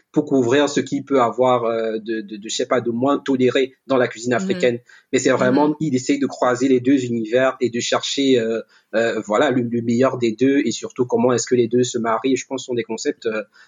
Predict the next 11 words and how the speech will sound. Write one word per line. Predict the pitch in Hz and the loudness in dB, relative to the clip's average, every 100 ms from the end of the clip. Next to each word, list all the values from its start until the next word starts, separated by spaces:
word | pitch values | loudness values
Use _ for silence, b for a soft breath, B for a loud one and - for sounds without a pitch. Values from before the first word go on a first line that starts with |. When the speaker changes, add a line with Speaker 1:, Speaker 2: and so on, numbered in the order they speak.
| b | b
Speaker 1:
euh, | 110 110 110 | -2 0 0
très | - 139 127 | -2 -2 0
intéressants, | 117 - 113 - 151 | -2 -2 -4 0 -2
quoi, | 123 117 | -2 -4
pour | 117 | -2
ne | 123 | -2
parler | 123 120 175 | 0 0 2
Speaker 2:
Ouais. | 180 | 2
Speaker 1:
que | 127 | 0
de | 117 | -2
lui. | 117 131 | -6 -10